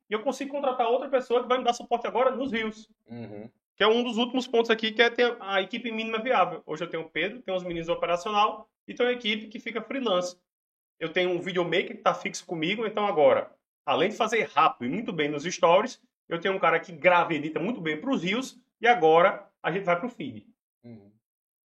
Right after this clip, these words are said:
Speaker 1: Então agora eu estou indo pros posts estáticos, que a, na maioria das vezes são fotos
Speaker 2: Uhum.
Speaker 1: com a minha rotina diária, né? Com certa frequência. Então, reels em frequência, story em frequência e,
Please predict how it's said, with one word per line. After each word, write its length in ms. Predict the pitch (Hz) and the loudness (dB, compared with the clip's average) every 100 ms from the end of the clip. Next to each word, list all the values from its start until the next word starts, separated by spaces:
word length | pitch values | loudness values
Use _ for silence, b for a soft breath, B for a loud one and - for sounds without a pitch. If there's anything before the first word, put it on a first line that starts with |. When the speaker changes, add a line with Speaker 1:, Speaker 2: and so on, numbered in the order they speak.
| - | -12
Speaker 1:
Então 220 | 123 160 | -2 0
agora 420 | 180 123 131 170 | 2 4 6 6
eu 40 | 214 | 4
estou 180 | 214 190 | 0 -4
indo 120 | 190 | -4
pros 180 | 202 - | -10 -10
posts 400 | - 170 165 139 | -4 -4 -4 -12
estáticos, 720 | 214 - 143 139 139 - - _ | -10 -4 -2 -2 -4 -16 -20 _
que 80 | - | -6
a, 160 | 151 151 | -6 -4
na 160 | 147 156 | -6 -4
maioria 260 | 151 151 | -4 -6
das 80 | 139 | -10
vezes 180 | 135 135 | -12 -10
são 160 | 185 170 | -8 -10
fotos 560 | - 143 139 208 - _ | -4 0 0 -2 -16 _
Speaker 2:
Uhum. 280 | 117 110 - | -18 -16 -6
Speaker 1:
com 60 | |
a 60 | 156 | -2
minha 120 | 143 | 0
rotina 280 | 151 139 143 | -2 -2 -4
diária, 480 | 170 160 170 262 269 _ _ - | 0 4 4 4 -6 _ _ -4
né? 260 | 135 175 _ _ _ _ | -2 -2 _ _ _ _
Com 120 | - 214 | -10 -2
certa 240 | 214 202 | 0 0
frequência. 360 | 220 247 156 - | 0 0 0 -4
Então, 280 | - 120 101 | -4 -4 -4
reels 260 | 170 233 | -6 -6
em 80 | 226 | -4
frequência, 440 | 233 208 175 180 196 | -4 -2 -2 -4 -2
story 260 | 175 185 | 2 2
em 40 | 214 | 2
frequência 560 | 214 202 165 185 226 | -6 -4 -4 -2 -4
e, 80 | - | -6